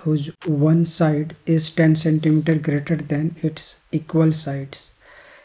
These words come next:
and its perimeter is hundred centimeter। तो इस क्वेश्चन में एक isosceles ट्रायंगल है, इसके जो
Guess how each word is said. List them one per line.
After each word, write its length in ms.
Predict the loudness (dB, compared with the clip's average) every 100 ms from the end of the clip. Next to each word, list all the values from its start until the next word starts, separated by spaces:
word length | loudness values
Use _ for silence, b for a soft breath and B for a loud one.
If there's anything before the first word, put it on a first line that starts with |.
| B 2
and 180 | 4
its 280 | 4 2 -6 2 6
perimeter 640 | 8 8 6 6 4 2
is 320 | 0 0 0 -4 -8 -4
hundred 360 | -2 -2 -4
centimeter। 760 | -4 -8 -8 -8 -10 -10 -10 -12 _ _ _ _ _ _ _ _ -6
तो 100 | -4
इस 120 | -4 -4
क्वेश्चन 340 | -6 -4 -4 -4 -2
में 80 | 0
एक 100 | 0 -4 -2
isosceles 580 | -2 -2 -4 -2 -2 -2 -8
ट्रायंगल 540 | -8 -4 -2 -2 -2 -4
है, 180 | -8 -12 _ -20 -20 _ _ _ _ _ _ _ _ _ _ _ _ _ _ _ _ _ _ _ _ _ _ _ -8
इसके 400 | -6 -6 -4 -2 0
जो 100 | 0